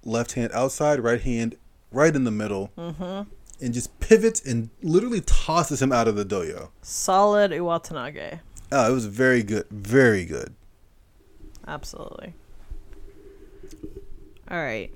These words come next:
Speaker 2: Moving right on to bout number three, Tsurugisho and Koto Echo.
Speaker 1: We got a bit of a meet and move by Koto Echo, though. I mean, it wasn't like a, not like a meet and move, meet and move,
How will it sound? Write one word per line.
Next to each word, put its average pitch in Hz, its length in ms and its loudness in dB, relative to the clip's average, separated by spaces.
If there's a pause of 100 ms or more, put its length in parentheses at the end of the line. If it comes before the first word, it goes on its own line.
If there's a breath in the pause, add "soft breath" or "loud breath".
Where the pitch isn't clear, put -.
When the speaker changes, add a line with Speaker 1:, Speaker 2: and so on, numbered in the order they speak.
(200)
Speaker 2:
Moving 175 680 -4
right 170 240 -2
on 170 240 -4
to 170 300 -8
bout 156 260 -2
number 160 240 -6
three, 196 720 -6 (120)
Tsurugisho 180 1080 -2
and 160 240 -10
Koto 156 320 -6
Echo. 170 560 -2 (1080 soft breath)
Speaker 1:
We 139 120 0
got 170 160 6
a 143 300 8
bit 131 260 4
of 233 160 8
a 139 80 8
meet 120 280 4
and 170 140 -2
move 180 120 0
by 196 100 6
Koto 214 260 6
Echo, 226 380 4 (800 soft breath)
though. 185 520 4 (360)
I - 40 -4
mean, 185 120 2
it 185 80 4
wasn't 208 260 4
like 160 100 2
a, 113 140 0
not 160 100 0
like 139 140 2
a 104 80 0
meet 131 260 -2
and 135 80 2
move, 147 180 4
meet 156 160 -2
and 147 140 0
move, 156 320 2